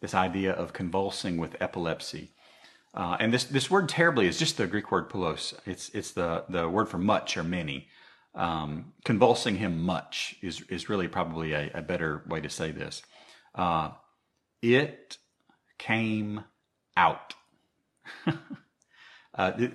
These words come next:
the, I, I love the, Jesus commanded it, it happened. Uh, it reminds me of the very first chapter of Genesis, where God, uh, gets us used to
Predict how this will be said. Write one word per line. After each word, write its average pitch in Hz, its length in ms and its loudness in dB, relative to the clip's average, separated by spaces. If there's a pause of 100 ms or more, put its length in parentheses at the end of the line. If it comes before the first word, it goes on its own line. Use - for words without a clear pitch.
(120)
the, 101 480 4
I, 107 100 6
I 113 160 4
love 113 640 8
the, 90 400 2 (400)
Jesus 120 320 0
commanded 113 400 4
it, 120 240 2 (520)
it 107 120 2
happened. - 500 -2 (640)
Uh, 85 240 2
it 92 140 -2
reminds 110 640 4
me 85 400 -2
of 87 540 0
the 82 200 -2
very 104 240 2
first 101 340 0
chapter 95 420 2
of 85 160 -4
Genesis, 98 600 -4
where 87 120 0
God, 101 540 4 (460)
uh, 78 360 -6 (920)
gets 113 460 2
us 107 300 4
used 110 500 -2
to 82 480 -4